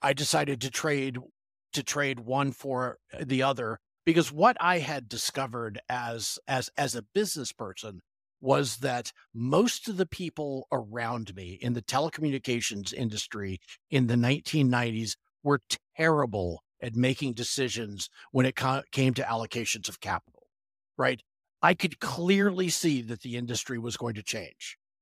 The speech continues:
And I was, and I was a nobody. It was not like I was, I was a super high, you know, high profile guy.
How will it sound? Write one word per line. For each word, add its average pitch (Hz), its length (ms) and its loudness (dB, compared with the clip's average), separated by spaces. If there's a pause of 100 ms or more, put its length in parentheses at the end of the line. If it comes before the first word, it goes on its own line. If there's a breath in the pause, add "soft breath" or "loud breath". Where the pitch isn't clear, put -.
(460)
And 147 180 4
I 147 140 6
was, 147 260 2 (160)
and 156 160 0
I 196 120 6
was 143 160 2
a 127 60 0
nobody. 101 520 -2
It 95 80 -14
was 131 160 -8
not 180 180 0
like 143 200 -2
I 131 100 0
was, 113 320 -8
I 131 120 2
was 117 140 0
a 113 80 -2
super 139 440 0
high, 110 680 -2
you 135 120 -4
know, 104 240 -4 (360)
high 147 360 0
profile 117 640 0
guy. 98 340 -2